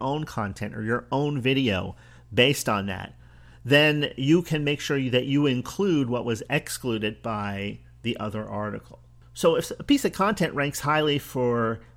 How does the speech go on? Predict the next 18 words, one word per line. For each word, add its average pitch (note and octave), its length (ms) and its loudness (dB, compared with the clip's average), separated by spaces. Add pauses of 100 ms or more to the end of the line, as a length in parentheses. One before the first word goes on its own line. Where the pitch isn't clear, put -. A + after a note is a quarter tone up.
(220)
let's B2 140 2
say, B2+ 160 2
an G2+ 120 0
article B2 460 4
or G#2+ 320 2
a G2+ 80 0
video B2 380 6
on G#2+ 160 0
YouTube A#2 540 -2
or G2+ 120 -4
anywhere C#3 420 -2
else G2+ 540 -4 (220)
in, B2+ 160 -2
in C#3+ 200 0
a B2+ 60 -2
search F#3 340 -2
engine G2+ 300 -4
query, G2 500 -8